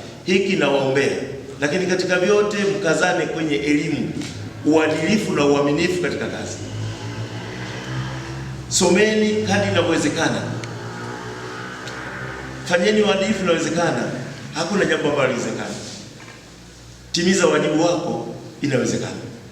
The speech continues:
Kwa hiyo niombe watendaji, mlipo hapa nyie wengine ni viongozi, walioko chini yenu hakikisheni wanapanda kuja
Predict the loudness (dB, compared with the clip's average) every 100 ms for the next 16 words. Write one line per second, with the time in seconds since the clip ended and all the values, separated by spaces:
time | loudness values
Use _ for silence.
0 | -20 -20 -20 -20 -20 -20 -18 -10 0 2
1 | 4 2 4 2 2 2 2 0 -6 -8
2 | -12 -14 -16 -18 -8 -2 0 2 2 2
3 | 2 0 0 -2 -2 0 0 2 2 4
4 | 4 4 2 0 0 0 2 0 0 0
5 | 0 0 0 2 2 2 0 0